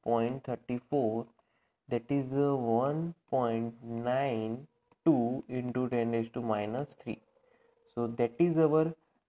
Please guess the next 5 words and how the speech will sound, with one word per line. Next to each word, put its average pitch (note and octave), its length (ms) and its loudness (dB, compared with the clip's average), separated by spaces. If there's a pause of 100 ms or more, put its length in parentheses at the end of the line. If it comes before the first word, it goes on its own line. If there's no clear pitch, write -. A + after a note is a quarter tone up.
alpha, A#2 680 4 (640)
right? B2+ 200 -2 (600)
Alpha A#2+ 280 6
of B2+ 200 2
our C3 300 4